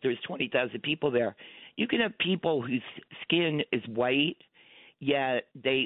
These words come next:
are Hispanic, or maybe they're, you know, from an interracial marriage. They could even have a grandparent who is Indian or black. So you can't just assume that everyone at Trump rallies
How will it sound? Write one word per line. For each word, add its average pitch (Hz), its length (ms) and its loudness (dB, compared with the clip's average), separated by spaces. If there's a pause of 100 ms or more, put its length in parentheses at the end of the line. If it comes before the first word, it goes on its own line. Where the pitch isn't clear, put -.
are 123 220 0
Hispanic, 127 680 -2 (680)
or 135 340 4
maybe 131 440 -2
they're, 123 380 2 (320)
you 151 140 2
know, 120 260 0
from 131 140 0
an 123 80 -2
interracial 127 600 0
marriage. 127 420 0
They 143 100 2
could 160 160 -6
even 165 180 0
have 170 140 0
a 160 80 0
grandparent 143 840 -2 (400)
who 147 340 2
is 127 340 2 (160)
Indian 127 580 -2 (100)
or 123 400 2 (340)
black. 127 380 -2 (580)
So 160 320 0
you 165 100 -6
can't 190 280 0
just 185 240 -6
assume 156 720 -2 (400)
that 156 160 2
everyone 147 360 2
at - 100 2
Trump 135 260 -2
rallies 120 380 2